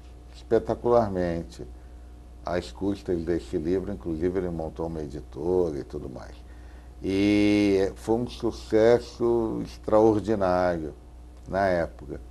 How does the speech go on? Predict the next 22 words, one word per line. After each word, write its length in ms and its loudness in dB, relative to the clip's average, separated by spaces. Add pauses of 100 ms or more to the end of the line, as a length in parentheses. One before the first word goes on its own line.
(800)
E 160 -2
ele 240 6
leu 580 8
as 180 2
provas 680 4
na 320 0
Garçonnet, 920 2
discutindo 840 -4
com 360 -4
a 100 -4
Ciclone, 1000 -2 (800)
e 720 0
um 140 -2
dos 180 -6
episódios 640 -2
que 60 -10
é 20 -8
contado 440 -2
no 100 -4
livro, 460 -2
que 160 -8
ele 520 -2